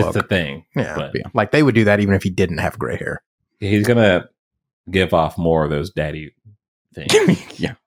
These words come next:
Speaker 1: Dad vibes?
Speaker 2: Dad vibes, yeah.
Speaker 3: I mean, granted, they could rewrite the backstories of these characters. Maybe they're not love interests.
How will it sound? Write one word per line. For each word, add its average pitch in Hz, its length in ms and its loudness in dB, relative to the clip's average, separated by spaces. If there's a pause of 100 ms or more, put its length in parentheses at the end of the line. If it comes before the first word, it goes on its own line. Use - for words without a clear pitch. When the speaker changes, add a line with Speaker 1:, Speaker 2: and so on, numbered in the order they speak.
(480)
Speaker 1:
Dad 101 200 0
vibes? 104 380 0
Speaker 2:
Dad 82 200 -6
vibes, 73 300 -10
yeah. 78 120 -6
Speaker 3:
I - 40 4
mean, 180 180 2
granted, 175 300 0
they 185 140 4
could 220 240 4
rewrite 151 720 2 (1000)
the 113 80 2
backstories 101 460 2
of 87 60 2
these 82 160 -2
characters. 82 600 -2 (100)
Maybe 87 200 2
they're 90 100 4
not 92 180 2
love 78 160 0
interests. - 640 -6